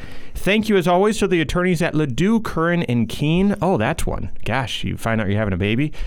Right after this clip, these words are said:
Gotta consider that estate plan. Uh, if you have that need, need a trust, something like that, reach out to the folks at Ledoux, Curran, and Keene, as well as First State Bank for sponsoring the Wise Money Show. Thank you very much.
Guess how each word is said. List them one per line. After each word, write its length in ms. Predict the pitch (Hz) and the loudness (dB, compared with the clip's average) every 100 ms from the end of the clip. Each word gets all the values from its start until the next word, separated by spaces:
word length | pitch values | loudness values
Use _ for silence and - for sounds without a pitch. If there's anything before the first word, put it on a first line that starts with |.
| - | -4
Gotta 160 | - 123 | -4 -2
consider 380 | 127 113 143 135 | -2 -2 -2 0
that 160 | 123 | 0
estate 400 | 107 - 160 180 | -2 -2 -2 -2
plan. 360 | - 139 160 208 - - - - | -2 -2 0 -2 -6 -6 -6 -2
Uh, 280 | 107 117 120 | 0 0 -2
if 160 | 123 | -2
you 80 | 123 | -2
have 180 | 147 147 | 0 0
that 160 | 147 | -2
need, 260 | 135 139 165 | 0 0 0
need 140 | 151 | 0
a 80 | 123 | 0
trust, 340 | - 143 151 - | 0 -2 -2 -2
something 220 | 143 131 | -2 -2
like 160 | 127 | -2
that, 160 | 131 127 | -2 -2
reach 220 | 135 131 | -2 -2
out 160 | 117 104 | -4 -2
to 260 | 117 104 95 - - - - | 0 0 -2 -6 -6 -6 -2
the 340 | 101 98 98 | 0 2 0
folks 340 | 92 120 113 110 | 0 -2 -2 -2
at 140 | 98 | -2
Ledoux, 320 | 101 90 113 | -2 -2 -2
Curran, 320 | 113 120 107 | -2 -2 0
and 120 | 104 95 | 0 0
Keene, 440 | 113 107 107 104 - - | 0 0 0 -2 -6 -4
as 160 | 110 120 | -2 0
well 140 | 151 | 0
as 140 | 131 | 0
First 180 | - 151 | -2 -2
State 220 | - 139 | 0 -2
Bank 260 | 127 147 156 | 0 -2 -2
for 80 | 123 | -4
sponsoring 640 | - 127 127 143 127 131 | -2 -2 0 0 0 0
the 80 | 117 | 0
Wise 380 | 110 113 117 113 | 0 0 0 0
Money 160 | 110 | 0
Show. 280 | 104 - 117 | 0 0 0
Thank 200 | 135 117 | 0 -2
you 80 | - | -2
very 180 | 104 98 | 0 0
much. 320 | 98 151 - | 0 -2 -4